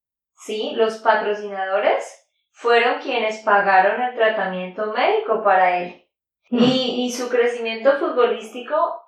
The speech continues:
Speaker 1: fue notable dentro del Barça, el Barcelona, ¿no?
Speaker 2: Sí.
Speaker 1: Y en poco tiempo pasó a ser considerado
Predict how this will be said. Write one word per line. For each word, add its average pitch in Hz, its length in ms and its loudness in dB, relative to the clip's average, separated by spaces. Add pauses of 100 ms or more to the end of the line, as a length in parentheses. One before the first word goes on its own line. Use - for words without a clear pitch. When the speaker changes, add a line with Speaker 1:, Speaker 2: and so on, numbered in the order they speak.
Speaker 1:
fue 220 200 -2
notable 240 640 0
dentro 202 380 -6
del 190 240 -2
Barça, 226 580 0 (180)
el 196 140 -14
Barcelona, 208 800 -2
¿no? 208 340 -12 (160)
Speaker 2:
Sí. - 200 -10 (220)
Speaker 1:
Y 226 120 0
en 220 100 -4
poco 247 320 2
tiempo 294 540 -2
pasó 226 360 2
a 214 80 4
ser 233 340 -2
considerado 214 920 2